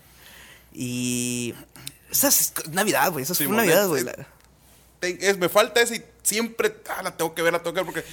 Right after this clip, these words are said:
Speaker 2: está en Prime Video, pues, y, ah, y
Speaker 1: Do it.
Speaker 2: siempre, siempre, siempre
Speaker 1: Do
Speaker 2: se me pasa verla,
Speaker 1: it.
Speaker 2: güey. De este, ¿qué más tenemos por ahí? Hot Manos de Tijera entra también.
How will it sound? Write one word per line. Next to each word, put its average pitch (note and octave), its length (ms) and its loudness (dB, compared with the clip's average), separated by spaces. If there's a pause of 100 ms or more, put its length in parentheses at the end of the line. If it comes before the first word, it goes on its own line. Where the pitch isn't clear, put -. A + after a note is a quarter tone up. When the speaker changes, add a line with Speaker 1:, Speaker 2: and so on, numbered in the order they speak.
(120)
Speaker 2:
está C#3+ 200 0
en F3+ 100 -2
Prime F3 220 2
Video, F#3+ 340 -2
pues, C#3+ 220 -8
y, C3+ 140 -6 (180)
ah, D3+ 240 0
y C#3 100 0
Speaker 1:
Do D3+ 200 8
it. B2+ 80 8
Speaker 2:
siempre, C#3 240 -2 (600)
siempre, D#3 380 -4
siempre C#3+ 240 -8
Speaker 1:
Do D3+ 80 6
Speaker 2:
se D3 80 6
me D3 200 6
pasa C#3 200 6
verla, A2 180 0
Speaker 1:
it. G2+ 60 -8
Speaker 2:
güey. - 160 -14 (1300)
De A2+ 140 -8
este, A#2 520 -8
¿qué D3 120 -12
más D#3+ 160 -10
tenemos D#3+ 240 -10
por D#3+ 160 -10
ahí? B2+ 420 -8
Hot F#3 200 0
Manos G#3+ 240 -2
de D#3 40 -14
Tijera D#3+ 360 0
entra F3+ 240 -6
también. F3 360 -10